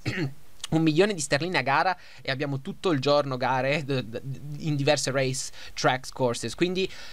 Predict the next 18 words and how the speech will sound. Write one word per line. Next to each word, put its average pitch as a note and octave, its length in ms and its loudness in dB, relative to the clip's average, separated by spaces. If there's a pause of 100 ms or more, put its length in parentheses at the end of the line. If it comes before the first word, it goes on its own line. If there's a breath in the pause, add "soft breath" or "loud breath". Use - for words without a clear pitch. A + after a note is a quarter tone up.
(140 loud breath)
eh, C#3 80 2
assolutamente G#3 840 4
fate A#3 300 4
molta G3 260 -2
attenzione E3+ 560 -2
quando C#3+ 220 0
entrate, B2+ 680 0
fa-, - 160 -8
magari C3+ 340 2
utilizzate C#3+ 400 -4
addirittura C3 480 -2
il B2+ 60 -2
software C3+ 340 -2
in B2 60 -2
modalità A#2 340 0
pratica. G3+ 720 4 (320 loud breath)
E, E3 400 0
mm, D#3 400 -4